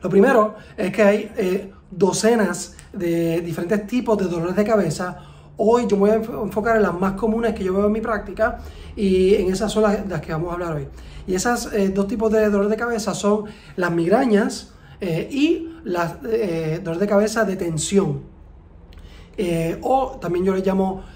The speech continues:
eh, están asociadas a dolores de cabeza cervicogénicos. Vamos a estar hablando de esas dos principalmente. Un problema grandísimo, eh, en Estados Unidos se estima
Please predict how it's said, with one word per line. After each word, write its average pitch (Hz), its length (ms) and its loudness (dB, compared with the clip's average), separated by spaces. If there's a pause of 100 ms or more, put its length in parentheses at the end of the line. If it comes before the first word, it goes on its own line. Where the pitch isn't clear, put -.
(180)
eh, 165 200 -4
están 180 220 -2
asociadas 214 760 2 (240)
a 170 440 -6
dolores 180 220 -2
de 208 60 2
cabeza 208 540 2 (220)
cervicogénicos. 180 1000 -2 (240)
Vamos 208 120 4
a 226 60 2
estar 247 100 0
hablando 240 240 4
de 202 60 4
esas 208 140 0
dos 208 120 0
principalmente. 175 720 -4 (340)
Un 196 120 0
problema 220 540 4 (120)
grandísimo, 196 1000 2 (200)
eh, 165 300 -4
en 160 60 -4
Estados - 280 -4
Unidos 226 180 2
se 220 60 -2
estima 196 600 -2